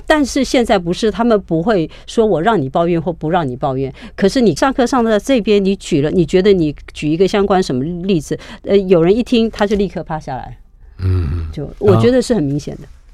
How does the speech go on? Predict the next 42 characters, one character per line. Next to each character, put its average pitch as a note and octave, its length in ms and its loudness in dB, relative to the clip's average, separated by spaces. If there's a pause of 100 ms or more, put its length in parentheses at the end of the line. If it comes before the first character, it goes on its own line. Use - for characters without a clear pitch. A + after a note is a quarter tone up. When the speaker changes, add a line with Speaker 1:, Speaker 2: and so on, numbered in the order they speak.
(100)
Speaker 2:
是。 - 260 -8 (220)
Speaker 1:
是。 C#3+ 260 -12 (240)
Speaker 2:
那 C3 80 4
么 G#2+ 640 4 (580)
对 B2 200 6
于 A2 80 4
未 A#2+ 260 6
来， F#2+ 180 4
你 G2 120 0
可 - 120 -2
能 G#2+ 80 2
还 G#2+ 160 4
有 A2+ 80 4
几 F2+ 220 -4
年 D#2+ 220 0
教 G2 200 0
书 F#2 220 -2
的 D#2+ 300 -4 (340)
生 G#2+ 180 0
涯 E2 220 2
吧？ D#2 200 -4
Speaker 1:
是， F#3+ 220 -6
是， D#3 220 -10
是。 C3+ 220 -14 (140)
Speaker 2:
嗯， F#2+ 280 2
可 A2+ 100 2
以 G#2+ 80 4
谈 G2+ 220 2
谈 G2 180 4
你 F#2+ 220 4
有 E2 400 0
比 D#2+ 140 -14
较 G2 160 -2 (360)
嗯， G2 280 -2 (400)
大 A2+ 220 0
的 E2 140 -4
期 - 360 -6
望 A#2 240 2
吗？ E2+ 200 -6
或 A2+ 100 -2
者 F2+ 140 -2
说， G2 300 0